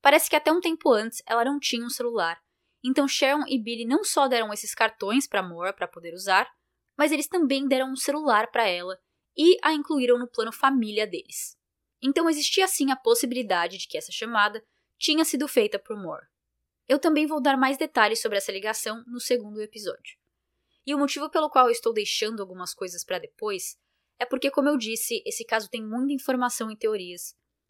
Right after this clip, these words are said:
Então eu quero passar pra vocês o que eu sei que é verdade, que aconteceu e que faz parte diretamente da história do desaparecimento dela.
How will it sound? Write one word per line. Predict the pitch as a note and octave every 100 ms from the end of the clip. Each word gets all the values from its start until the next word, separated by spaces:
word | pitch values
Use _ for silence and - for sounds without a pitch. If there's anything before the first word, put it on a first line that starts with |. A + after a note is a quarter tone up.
| -
Então | A#3 C#4
eu |
quero | C#4 C4+
passar | C4 B3+ A#3+
pra | B3
vocês | A#3+ A3+ A#3+ A3
o |
que | -
eu | C4
sei | - - C4+
que | C#4
é |
verdade, | D4 D4 G3 D#3 - - _ _ _ -
que |
aconteceu | A3+ A#3+ B3 C4+ C4+ - G#3 A3+ - _ _
e | A3
que | A#3+
faz | - B3 -
parte | - - -
diretamente | G3+ D#4 D#4 D#4 C4+ G#3+ G#3+ -
da | G#3+
história | G#3+ - F#3+ F3+
do | F#3
desaparecimento | F3+ F#3+ F#3 F#3 F#3 G3 F3+ -
dela. | - -